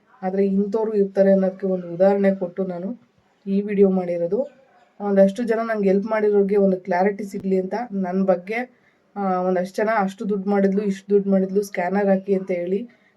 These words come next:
ಕೆಟ್ಟದಾಗಿ ಕಾಮೆಂಟ್ ಮಾಡಿರೋ ನನ್ನ ಮಕ್ಕಳ ನೋಡ್ಕೊಳ್ಳಿ ಒಂದ್ಸಾರಿ. ಈ ವಿಡಿಯೋ ಕಂಪ್ಲೀಟ್ ಆಗಿ ನೋಡ್ಕೊಂಡು ಸಾಯ್ರಿ. ಯಾಕಂದ್ರೆ ಅವ್ರಿಗೆ ಬೈಬಾರ್ದು ಅಂತ ಅನ್ಸಿದ್ರು ನಂಗೆ ಬೈಬೇಕು ಅಂತ ಅನಿಸ್ತಾ ಇತ್ತು ಈ ವಿಡಿಯೋದಲ್ಲಿ. ಯಾಕೆ ಅಂದ್ರೆ ಅವ್ರು ಹೇಳಿರೋ ಪ್ರಕಾರ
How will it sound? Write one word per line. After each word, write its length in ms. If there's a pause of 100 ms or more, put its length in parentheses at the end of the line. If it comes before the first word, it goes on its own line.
(100)
ಕೆಟ್ಟದಾಗಿ 440
ಕಾಮೆಂಟ್ 340
ಮಾಡಿರೋ 320
ನನ್ನ 240
ಮಕ್ಕಳ 200
ನೋಡ್ಕೊಳ್ಳಿ 560
ಒಂದ್ಸಾರಿ. 440
ಈ 260
ವಿಡಿಯೋ 300
ಕಂಪ್ಲೀಟ್ 400
ಆಗಿ 100
ನೋಡ್ಕೊಂಡು 380
ಸಾಯ್ರಿ. 480 (800)
ಯಾಕಂದ್ರೆ 380
ಅವ್ರಿಗೆ 300
ಬೈಬಾರ್ದು 600
ಅಂತ 160
ಅನ್ಸಿದ್ರು 580
ನಂಗೆ 220
ಬೈಬೇಕು 440
ಅಂತ 140
ಅನಿಸ್ತಾ 360
ಇತ್ತು 200
ಈ 60
ವಿಡಿಯೋದಲ್ಲಿ. 580 (500)
ಯಾಕೆ 300
ಅಂದ್ರೆ 460 (260)
ಅವ್ರು 140
ಹೇಳಿರೋ 320
ಪ್ರಕಾರ 360